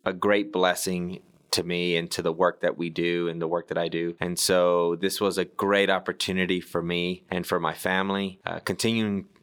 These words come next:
continuing to work with individuals experiencing homelessness and at the same time being able to, uh, affect maybe a more systemic change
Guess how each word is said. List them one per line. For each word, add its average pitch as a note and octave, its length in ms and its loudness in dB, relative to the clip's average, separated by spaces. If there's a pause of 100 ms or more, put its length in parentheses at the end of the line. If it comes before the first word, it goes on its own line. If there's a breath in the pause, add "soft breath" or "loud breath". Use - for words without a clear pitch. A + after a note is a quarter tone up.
(120)
continuing G2+ 500 -2
to F#2+ 120 -2
work F2 220 0
with E2 160 -2 (140)
individuals F2 580 0
experiencing F2 520 -2
homelessness F2 840 -2 (100)
and F#2 140 -2
at E2+ 140 -4
the E2+ 60 -6
same F2+ 280 2
time F2 360 -2
being E2+ 240 -2
able E2 360 -4
to, E2 720 -2 (140)
uh, - 380 -6 (1000 loud breath)
affect - 480 -2
maybe F2 540 -2 (140)
a - 80 -6
more F2 260 -4
systemic G#2+ 640 0
change D#3 640 0